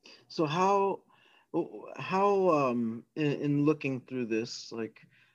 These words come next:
what's the, what's, what's, I guess, the bottom line or, you know, a major takeaway in terms of,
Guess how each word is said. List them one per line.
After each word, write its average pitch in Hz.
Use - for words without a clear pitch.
what's 185
the, 156
what's, -
what's, -
I 143
guess, 151
the 139
bottom 143
line 135
or, 107
you 170
know, 127
a 131
major 139
takeaway 123
in 120
terms 127
of, 120